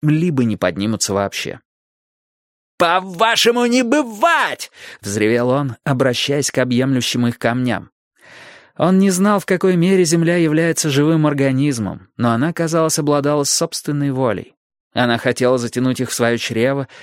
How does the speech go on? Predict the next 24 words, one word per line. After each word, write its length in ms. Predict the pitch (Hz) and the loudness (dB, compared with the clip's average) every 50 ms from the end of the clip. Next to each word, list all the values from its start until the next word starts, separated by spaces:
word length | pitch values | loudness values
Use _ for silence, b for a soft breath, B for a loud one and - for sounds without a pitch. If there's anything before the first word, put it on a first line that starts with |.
| B B B | B B B
и 80 | - 117 | -4 0
держать 460 | 117 131 120 113 123 139 151 - _ | 2 2 2 2 0 0 0 -2 _
там 180 | - 147 147 139 | -2 -2 0 0
до 100 | 131 123 | 0 0
тех 240 | - 123 117 - | 0 -2 -2 -2
пор, 380 | _ - 131 156 165 151 - _ _ _ _ | _ -2 0 0 0 -2 -8 _ _ _ _
пока 260 | 120 113 - 135 127 | -4 -2 -2 -2 -2
сама 260 | - 147 139 147 98 | -2 -2 0 -2 -2
Вселенная 600 | - - - 165 156 151 156 151 131 117 110 107 104 | -2 -4 -4 -2 0 0 0 0 0 0 -2 -2 -2
не 100 | 107 - | -2 -2
прекратит 540 | - 107 - - 92 90 95 - 123 120 | -4 -4 -4 -2 -2 -2 -2 -2 -4 -2
свое 220 | - 123 113 110 - | 0 0 0 0 0
существование. 880 | - 107 - - 110 - - 107 107 107 104 101 92 87 87 - - _ _ _ _ _ _ _ _ _ _ _ | -4 -6 -8 -8 -8 -4 -2 0 0 0 0 -2 -4 -8 -12 -18 -20 _ _ _ _ _ _ _ _ _ _ _
Наверное, 440 | 147 123 120 123 120 117 123 120 117 | -2 2 2 2 2 2 0 -2 0
другие 340 | 117 131 127 123 131 139 | 0 -2 0 0 0 0
души 260 | 135 143 151 - - 160 | 0 0 -2 -2 -2 -2
на 160 | 160 165 170 | -2 -2 -2
это 140 | 170 - 170 | -4 -2 0
бы 120 | 170 175 | 0 0
и 40 | 185 | 0
пошли, 560 | - 180 180 - - - 220 220 151 - B B B B B B B | 0 -2 -4 -4 -4 -2 -2 -2 -2 -2 B B B B B B B
возможно, 500 | B 92 98 95 98 101 113 107 117 117 | B 0 0 0 -2 -4 -2 0 -2 0
даже 280 | 107 120 120 104 127 123 | 2 0 2 2 2 0
охотно. 580 | 120 120 - 139 165 180 165 - - - - | 0 -2 -6 -4 -4 -4 -4 -8 -14 -18 -18